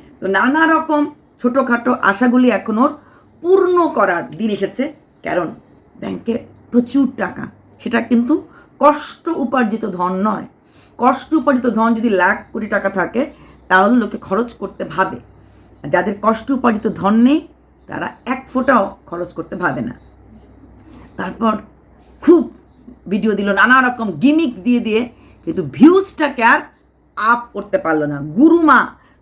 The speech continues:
দুই গুরুমাকে নিজের বাড়িতে একসাথে, মানে, আমার মেন্ডি আর, আহ, কলকল কল্লোলের মৌ বউ বা ঢঙ্গি বউ, যাই বলি না কেন, দুজনকেই পেল। তা পাওয়া সত্ত্বেও কিন্তু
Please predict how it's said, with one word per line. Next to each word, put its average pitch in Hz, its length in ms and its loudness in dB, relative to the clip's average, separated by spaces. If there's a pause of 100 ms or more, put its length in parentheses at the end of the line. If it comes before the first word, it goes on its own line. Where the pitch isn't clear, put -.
দুই 359 420 4
গুরুমাকে 277 640 0
নিজের 240 240 0
বাড়িতে 208 380 -4
একসাথে, - 580 -4
মানে, 165 180 -4
আমার 180 200 0
মেন্ডি 294 420 2 (380)
আর, 170 360 2 (260)
আহ, 151 560 -4 (380)
কলকল 277 460 2
কল্লোলের 226 520 0 (240)
মৌ 302 240 4
বউ 240 340 2
বা 202 160 -2
ঢঙ্গি 220 320 -2
বউ, 202 380 -6
যাই 185 220 0
বলি 180 180 -4
না 175 100 -6
কেন, 208 200 -2 (520)
দুজনকেই 240 360 4
পেল। 160 280 -2 (520)
তা 262 240 6 (100)
পাওয়া 247 260 2
সত্ত্বেও 247 560 -4
কিন্তু 254 440 -8